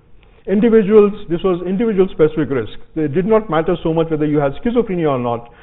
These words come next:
It depended more on whether you had the allele itself. And these alleles are very high prevalence in the community. Forty percent of all, of all of us will have this so-called risk allele. So our brain structures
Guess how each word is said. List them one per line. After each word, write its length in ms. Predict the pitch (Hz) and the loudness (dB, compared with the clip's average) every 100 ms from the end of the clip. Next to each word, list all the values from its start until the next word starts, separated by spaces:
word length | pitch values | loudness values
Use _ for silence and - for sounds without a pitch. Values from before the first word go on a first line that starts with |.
| - - - | -20 -14 -6
It 100 | 156 | -2
depended 360 | 165 180 185 | 0 2 2
more 200 | 160 180 | 2 2
on 80 | 175 | 2
whether 200 | 165 160 | 2 2
you 80 | 151 | 0
had 220 | 151 190 | 2 0
the 160 | 165 165 | 2 0
allele 400 | 160 165 226 160 | 0 0 0 0
itself. 320 | - - - - - - - | -4 -8 -10 -16 -20 -20 -6
And 140 | 156 160 | -4 2
these 160 | 247 | 4
alleles 500 | 220 185 202 202 196 | 4 2 0 0 -2
are 140 | 165 143 | -4 0
very 240 | 185 196 | 0 0
high 560 | - - 190 214 196 147 - | -4 -4 0 2 2 -4 -6
prevalence 340 | 170 156 165 160 | 0 2 2 0
in 60 | |
the 60 | 147 | -4
community. 340 | 151 143 127 131 | -2 -2 -4 -2
Forty 240 | 180 185 175 | -2 -2 0
percent 280 | 165 160 | 0 0
of 100 | 160 | -2
all, 340 | 151 160 156 - - 156 | 4 4 4 -4 -8 -2
of 120 | 151 | 4
all 160 | 175 | 4
of 80 | 170 | 4
us 100 | 156 147 | 2 2
will 100 | 151 | -2
have 220 | 147 151 | 0 0
this 140 | 147 139 | 0 -2
so-called 360 | 165 151 156 147 | -2 2 2 2
risk 220 | 139 131 | 0 -4
allele. 400 | 135 131 113 98 - - - - - 190 | -4 -4 -8 -12 -20 -20 -20 -20 -6 -2
So 260 | 165 160 160 - | -2 -6 -14 -6
our 180 | 165 185 | -2 0
brain 260 | 170 220 208 | 0 -2 0
structures 400 | 196 180 214 | -2 2 2